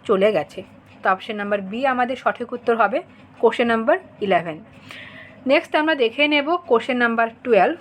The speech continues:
"দামোদর river originates from।" তো দামোদর নদীটি উৎপত্তি লাভ করেছে কোথার থেকে? হিমালয়,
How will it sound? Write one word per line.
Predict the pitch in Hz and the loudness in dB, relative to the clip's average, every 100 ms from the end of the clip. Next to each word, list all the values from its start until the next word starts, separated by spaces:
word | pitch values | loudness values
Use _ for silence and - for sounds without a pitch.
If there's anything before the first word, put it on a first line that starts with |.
| - - - - - - - - | -12 -20 -20 -20 -20 -20 -20 -4
"দামোদর | 233 262 339 359 370 | 0 2 2 4 2
river | 311 262 277 | 2 0 0
originates | 269 208 226 240 247 - - | 2 0 -2 -4 -6 -8 0
from।" | 185 156 - - - - - | 0 0 -6 -20 -20 -20 -8
তো | - | 0
দামোদর | 226 240 302 339 339 | 2 2 2 2 2
নদীটি | 302 247 277 302 | 2 -4 -4 -4
উৎপত্তি | 262 - 262 262 285 | -4 0 0 2 0
লাভ | 233 220 - | 2 0 0
করেছে | 233 226 277 370 - - | 2 2 0 -2 -4 -6
কোথার | - 240 262 - | 0 2 2 0
থেকে? | 180 - - - - - - - - - - - | -4 -4 -14 -18 -20 -20 -20 -20 -20 -20 -20 -6
হিমালয়, | 277 285 302 311 370 | 0 2 2 0 -4